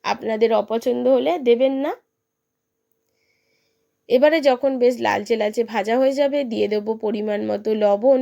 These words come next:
দিয়ে দেব হলুদ গুঁড়ো, দিয়ে দেব জিরা গুঁড়ো, দিয়ে দেব চাট মশলার গুঁড়ো।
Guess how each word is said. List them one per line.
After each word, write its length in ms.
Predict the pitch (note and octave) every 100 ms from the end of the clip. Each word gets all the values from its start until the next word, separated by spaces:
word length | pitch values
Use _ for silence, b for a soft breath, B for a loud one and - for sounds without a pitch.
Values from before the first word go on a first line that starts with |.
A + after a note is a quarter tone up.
| B3
দিয়ে 200 | G#3+ F#3+
দেব 200 | G3 G3 G3+
হলুদ 340 | G#3 G3+ A3+ A3+
গুঁড়ো, 300 | A#3 C#4 C4 D4+ b b b b b b b _
দিয়ে 280 | G#3+ C4+ C#4+
দেব 220 | D4+ C#4 C4+ G#4 - _ _ _ _ _ _ _
জিরা 400 | G#3+ - C4+ D4+ D4+
গুঁড়ো, 320 | C#4 D4 B3+ F4 - _ _ _ _
দিয়ে 240 | G#3 C4+ C#4+
দেব 220 | C#4 C4+ D4 F4
চাট 280 | - A#3 A3
মশলার 500 | A3 G#3+ A3 - G#3 G#3+
গুঁড়ো। 280 | G3+ G3